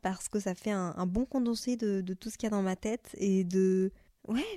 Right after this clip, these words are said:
c'est, c'est un truc avec lequel je pense on deal tous en ce moment. J'ai l'impression que je vois ça aussi sur TikTok beaucoup. Il y a une espèce de trend où les gens écrivent, euh,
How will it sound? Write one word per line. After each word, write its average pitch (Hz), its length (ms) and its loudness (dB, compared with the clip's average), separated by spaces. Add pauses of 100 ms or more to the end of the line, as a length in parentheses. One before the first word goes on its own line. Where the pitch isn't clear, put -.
(240)
c'est, 233 140 -4
c'est 226 240 0
un 220 120 0
truc - 260 -8
avec 233 220 2
lequel 240 260 2
je 254 60 -6
pense 262 220 -4
on 214 80 2
deal 208 260 2
tous - 460 -4
en 208 100 0
ce - 160 -2
moment. 208 400 2
J'ai 208 160 -2
l'impression 190 420 -2
que 226 60 2
je 202 60 0
vois 185 120 2
ça 214 140 -4
aussi 202 220 -4
sur - 240 -8
TikTok - 360 -2
beaucoup. 220 720 -4
Il 208 40 0
y - 20 2
a - 20 4
une 196 80 4
espèce 196 320 -2
de 190 120 0 (140)
trend 226 340 2 (120)
où 196 80 -4
les 185 120 0
gens 202 120 0
écrivent, 196 400 -4
euh, 175 120 0